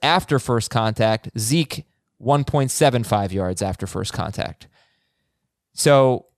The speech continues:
th-, you know, those numbers are not kind to Ezekiel Elliott. They're not kind to his offensive line. And, uh,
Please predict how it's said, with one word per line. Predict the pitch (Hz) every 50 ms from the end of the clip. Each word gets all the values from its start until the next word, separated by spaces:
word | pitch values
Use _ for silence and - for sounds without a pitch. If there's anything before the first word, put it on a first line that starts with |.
| _ _ _ _ _ _ _ _ _ 117
th-, | 110 113 113 - -
you | - 135 131 143
know, | 127 117
those | 117 143 165 170 151
numbers | 185 185 185 175 143
are | 143
not | 139 139 135 127 -
kind | - 143 139 143 156 160
to | 160 147
Ezekiel | 143 127 147 139 - 147 135
Elliott. | 139 151 165 170
They're | 143 127
not | 131 131 127 -
kind | 143 131 127 131
to |
his | 127 123 120
offensive | 120 120 - - 113 107 - 110 87
line. | 95 92 90 90 107 131 - _ _ _ _ _ _ _ _ _ _ _ _ _ _ _ _ _ -
And, | - 135 143 143 139 139 139 135 139
uh, | 139 139 139 139 143 143 143 143 139 139 147